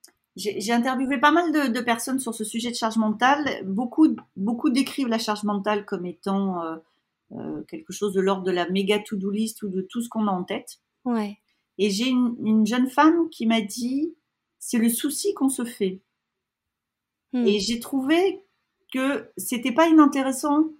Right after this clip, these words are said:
Speaker 1: de se dire, est-ce que c'est l'ampleur de la liste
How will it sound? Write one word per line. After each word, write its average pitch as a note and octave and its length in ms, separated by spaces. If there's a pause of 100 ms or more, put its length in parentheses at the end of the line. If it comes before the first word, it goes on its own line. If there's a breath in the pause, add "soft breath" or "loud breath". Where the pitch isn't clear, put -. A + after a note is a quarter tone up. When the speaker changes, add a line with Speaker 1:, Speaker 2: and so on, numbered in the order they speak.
Speaker 1:
de G3 160
se G#3+ 80
dire, A#3+ 240
est-ce A#3 200
que D4+ 100
c'est D4 240
l'ampleur B3 580
de C4 80
la A#3 140
liste - 500